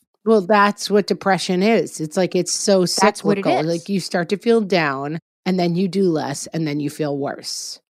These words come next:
Speaker 1: Ugh, I mean,
Speaker 2: Exactly.
Speaker 1: been there.
Speaker 2: Exactly.
Speaker 1: I'm there right now. It stinks. It's like everything's going wrong. And then I'm like, "I guess what I'll do is sit as still as possible and play Candy Crush for three hours." And let me tell you, it doesn't <laughs> make you feel better.
Speaker 2: Right.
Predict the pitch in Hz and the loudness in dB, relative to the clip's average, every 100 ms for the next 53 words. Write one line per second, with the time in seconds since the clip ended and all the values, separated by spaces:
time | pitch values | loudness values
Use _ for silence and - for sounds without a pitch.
0 | _ _ - 190 147 - _ _ _ 170 | _ _ 0 2 2 -6 _ _ _ -2
1 | 175 165 226 269 220 214 170 165 160 _ | 0 2 2 4 6 6 4 0 -4 _
2 | - 226 190 240 247 175 - 269 285 277 | -6 -4 2 2 2 -2 4 6 6 6
3 | 269 254 254 233 247 175 170 202 - - | 8 6 6 6 4 4 2 0 -4 -2
4 | 214 165 135 - 156 202 180 - _ _ | 0 0 -2 -8 -4 0 0 -2 _ _
5 | _ _ _ _ _ 196 214 247 254 - | _ _ _ _ _ 2 4 4 4 4
6 | 208 185 180 170 156 165 165 175 175 180 | 2 4 2 2 2 0 -2 -2 0 0
7 | 165 - 160 175 175 - 202 190 196 160 | -2 -4 -4 -2 -2 0 -2 2 2 2
8 | - 180 - 151 - 160 147 - - 143 | 0 0 0 -2 -4 -2 -2 -2 -4 -4
9 | 143 180 180 151 147 143 139 143 151 170 | -2 -4 -4 -4 -4 -4 -6 -6 -4 -6
10 | - 175 170 185 170 180 185 190 - 160 | -4 -8 -2 0 2 2 2 0 -2 -2
11 | 156 156 160 156 151 - - 160 160 180 | -2 -4 -2 -2 -2 -4 -4 -2 0 2
12 | 208 247 - 262 208 - 208 - - _ | 4 4 4 4 4 -2 -6 -4 -10 _
13 | _ _ _ 226 240 190 | _ _ _ 2 4 4